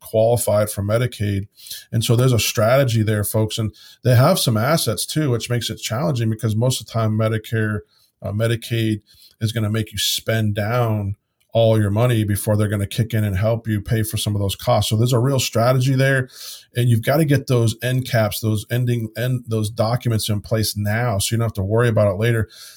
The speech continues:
This poor lady, she's actually married to this guy for forty years and can't even access some of their own accounts because they, they unfortunately didn't do the proper planning. So she doesn't have access to their own cash in order to pay bills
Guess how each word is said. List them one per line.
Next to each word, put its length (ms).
This 160
poor 320
lady, 520
she's 180
actually 260
married 460
to 80
this 140
guy 160
for 120
forty 400
years 480
and 160
can't 240
even 300
access 420
some 240
of 60
their 180
own 220
accounts 680
because 320
they, 160
they 340
unfortunately 640
didn't 300
do 100
the 100
proper 440
planning. 420
So 120
she 180
doesn't 240
have 200
access 420
to 140
their 200
own 280
cash 420
in 60
order 180
to 60
pay 240
bills 520